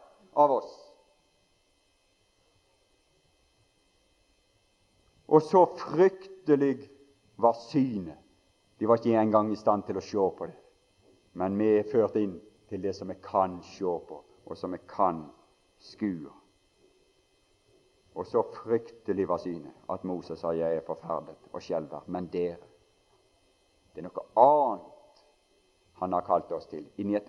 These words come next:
annet samfunn, der det er andre ting, der vi kan, disse ting kan, kan, kan være realiteter i våre liv.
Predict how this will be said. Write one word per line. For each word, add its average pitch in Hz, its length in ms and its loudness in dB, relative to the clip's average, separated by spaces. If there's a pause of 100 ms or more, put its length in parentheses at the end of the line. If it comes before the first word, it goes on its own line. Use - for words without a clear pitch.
(120)
annet 135 480 6
samfunn, 92 440 -8 (720)
der 107 160 2
det 117 80 4
er - 160 -2
andre 123 480 2
ting, 107 220 -6 (1900)
der 101 200 0
vi 98 160 -4
kan, 95 300 -6 (460)
disse 101 280 -8
ting 95 240 -4
kan, 92 360 -4
kan, 92 300 -4 (840)
kan 95 180 -6
være 95 300 -2
realiteter 92 800 -2
i 82 120 -6
våre 87 200 -6
liv. 80 240 -12